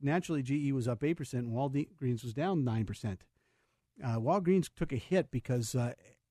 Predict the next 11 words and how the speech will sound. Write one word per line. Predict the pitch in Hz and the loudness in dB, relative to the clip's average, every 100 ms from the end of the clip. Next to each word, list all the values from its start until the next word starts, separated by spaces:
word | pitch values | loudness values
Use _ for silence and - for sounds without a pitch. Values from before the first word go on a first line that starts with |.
| - | -4
it | 135 | 0
looks | 165 156 | 2 2
like | 135 | 2
Amazon's | 139 170 151 143 131 120 | 6 6 8 6 4 4
getting | 127 139 143 | 2 4 6
into | 131 131 131 120 | 6 4 2 2
the, | 117 117 117 | 2 2 2
uh, | 110 104 - _ _ _ | 0 -2 -6 _ _ _
prescription | 135 - 196 - 151 | -6 2 2 6 6
business. | 120 104 104 98 | 6 2 -2 -2
Now, | - 120 | 2 2